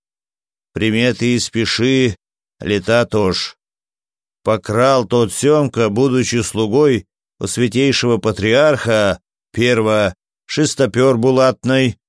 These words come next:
другое — два пистоля турских малых, третье —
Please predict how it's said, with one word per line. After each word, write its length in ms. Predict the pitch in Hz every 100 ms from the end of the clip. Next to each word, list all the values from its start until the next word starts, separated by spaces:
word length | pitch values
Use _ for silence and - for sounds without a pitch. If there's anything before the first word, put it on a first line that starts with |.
| _
другое — 480 | - 117 123 143 139
два 260 | 120 127
пистоля 880 | 139 127 117 - - 139 135 139 127 -
турских 720 | 123 139 117 - 135 131 -
малых, 580 | 104 120 107 98 92 - _ _ _ _ _ _
третье — 720 | - 101 151 131 151 160 139